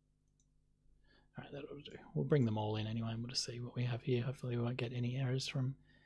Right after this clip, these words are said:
bringing in some random pack on twenty nineteen. Oh, we get all sorts of warnings, but I think we'll be fine. Uh, so let's come back to the scene now. You see we've got our little character here.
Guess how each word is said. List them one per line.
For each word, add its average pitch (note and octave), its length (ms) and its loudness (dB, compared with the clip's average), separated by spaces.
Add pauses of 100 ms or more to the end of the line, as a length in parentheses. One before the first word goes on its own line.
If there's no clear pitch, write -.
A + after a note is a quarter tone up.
(220)
bringing C3 260 6
in C3 100 8
some C3 240 2
random C3 300 4
pack C#3 320 0
on B2+ 100 0
twenty C3+ 240 2
nineteen. D3 500 4 (640)
Oh, G3 220 8
we E3+ 80 6
get D#3+ 80 4
all D3+ 80 4
sorts C#3+ 240 -2
of A#2+ 100 0
warnings, A#2+ 360 2
but B2 100 -2
I A2 40 -6
think A#2 200 -2
we'll B2 80 -8
be B2 80 -6
fine. C#3 340 -4 (1080)
Uh, B2+ 240 8
so C#3 120 6
let's C#3+ 200 8
come B2 160 2
back B2 200 0
to A#2 260 0
the B2+ 40 -10
scene B2 320 2
now. B2 360 0 (500)
You - 40 -10
see A2+ 160 -2
we've A#2 140 -6
got A2+ 100 -4
our A2+ 140 -6
little A#2+ 140 -8
character - 360 -4
here. B2+ 380 6